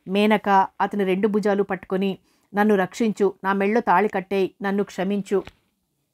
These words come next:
మేనక నిద్రలో కలవరిస్తోంది, గట్టిగా ఏడుస్తోంది. సంతోష్కి ఏ వస్తువు చూసినా మేనకే గుర్తొస్తోంది. పైగా తండ్రి తనను చేతకాని విధవగా మార్చినందుకు, ఆయన పైన కసి తీర్చుకోవడానికి కూడా అవకాశం.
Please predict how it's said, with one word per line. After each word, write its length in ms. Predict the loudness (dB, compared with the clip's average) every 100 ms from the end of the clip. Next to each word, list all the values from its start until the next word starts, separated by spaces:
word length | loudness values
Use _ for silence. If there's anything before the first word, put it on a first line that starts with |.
| _ _ _ _ _ _ _ -2
మేనక 360 | 0 2 0
నిద్రలో 380 | -2 -2 0 0
కలవరిస్తోంది, 840 | 0 -2 0 -4 -4 -2 0 -2 -2 -4
గట్టిగా 320 | -4 0 2
ఏడుస్తోంది. 720 | 2 0 -2 -4 -4 -4 -6 _ _ _
సంతోష్కి 560 | -4 -2 2 0 0 -2
ఏ 120 | 0
వస్తువు 320 | 0 -2 -4 -4
చూసినా 360 | -6 -4 -4 -4 -4
మేనకే 380 | -4 -4 -2 -2
గుర్తొస్తోంది. 720 | -2 -4 -8 -4 -2 -2 -4 _ _ _ _
పైగా 260 | -2 2 0
తండ్రి 500 | 2 -2 0 -2 -4 -6
తనను 180 | -4 -4
చేతకాని 520 | -4 -4 -2 -2 0
విధవగా 360 | -2 -2 0 0
మార్చినందుకు, 760 | 0 -2 -4 -4 -2 0 -2 -4 _ _ _
ఆయన 240 | 2 2 2
పైన 300 | -2 -2 -2
కసి 260 | -4 -8
తీర్చుకోవడానికి 680 | -4 -4 -2 0 0 0 -4
కూడా 360 | -6 0 2 2
అవకాశం. 580 | 0 -2 -2 -2 -2 -6